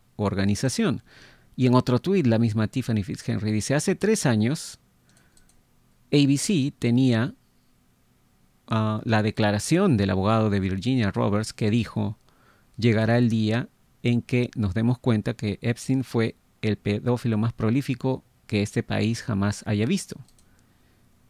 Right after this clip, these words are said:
Y ocultaron la historia. Disney es responsable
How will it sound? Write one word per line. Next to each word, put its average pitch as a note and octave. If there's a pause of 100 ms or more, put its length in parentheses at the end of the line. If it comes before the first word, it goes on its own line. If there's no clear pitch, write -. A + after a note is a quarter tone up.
(160)
Y A#2
ocultaron D3+
la D#3
historia. D3+ (1400)
Disney A#3 (100)
es D3+
responsable A2+